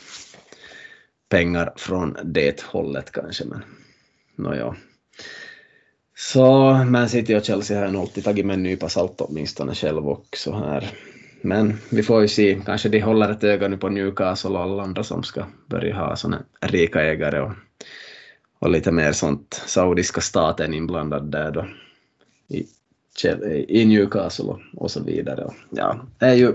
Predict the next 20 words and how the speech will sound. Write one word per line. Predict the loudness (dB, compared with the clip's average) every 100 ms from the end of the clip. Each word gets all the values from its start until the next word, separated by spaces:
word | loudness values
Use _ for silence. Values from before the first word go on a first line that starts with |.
| 0
en | 2 6
massa | 6 4 0 -2 -2 -10
knepigt | -6 -4 -4 -8 -10
där | -6 -4
med | -4
en | -8 -10
massa | -10 -12 -14 _ -6
politik | -4 -4 -4 -6
och | -4
sånt. | -4 -2
Men | 0 0
att | 0 -4 -20 -20 -20 -8
en | 0 2
sak | 6 4 4
är |
säker | 2 2 2 0
och | 2
det | 0
är |
att | 0 -4